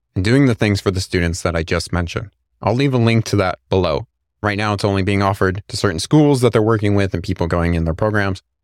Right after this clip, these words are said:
However, I'm sure it'll be opened up to the public soon enough. The next major change that I think we need to make is stopping the focus on time and putting it on development or moving towards mastery-based learning. See, in mastery-based learning, it doesn't matter whether it takes you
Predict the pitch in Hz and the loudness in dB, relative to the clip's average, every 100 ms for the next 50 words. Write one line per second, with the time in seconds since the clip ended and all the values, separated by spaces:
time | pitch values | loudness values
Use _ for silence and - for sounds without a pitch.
0 | _ - 101 101 98 92 92 90 90 80 | _ -4 -2 0 -2 0 0 0 0 -2
1 | 85 92 87 - 90 82 80 87 82 76 | 0 -2 -4 -2 -2 0 -2 -2 -2 -2
2 | 73 _ - - 80 80 78 - _ _ | -6 _ -8 -4 -2 -2 -4 -8 _ _
3 | _ - 110 156 156 143 123 123 107 107 | _ -2 0 2 2 4 2 2 0 0
4 | 104 101 107 98 98 92 90 92 - 87 | 0 2 2 0 -2 -2 0 0 0 -2
5 | 85 80 _ _ _ - - 110 123 156 | -2 -4 _ _ _ -8 -2 0 2 2
6 | 120 104 117 107 - 92 - 120 110 78 | 2 2 0 0 -2 -4 -2 0 0 -2
7 | 92 - _ - 85 - 127 131 120 - | -4 -8 _ -8 -4 0 2 2 0 -2
8 | 92 90 85 80 95 76 69 - _ _ | -2 0 -2 -2 0 -2 -6 -10 _ _
9 | - 82 98 110 117 107 - 101 87 92 | -6 0 2 2 2 0 0 0 0 -2
10 | 95 95 - 87 92 90 - 95 90 60 | -2 -2 -2 0 0 -2 0 0 0 -4
11 | - _ _ - 107 101 113 123 - 139 | -10 _ _ -4 0 2 0 -2 2 2
12 | 123 110 - 113 117 101 95 113 120 101 | 2 -2 0 0 2 0 0 0 2 0
13 | 104 117 107 90 - 101 95 90 107 85 | 0 0 -2 -4 -2 -2 -2 -2 -2 -2
14 | 92 87 | -2 0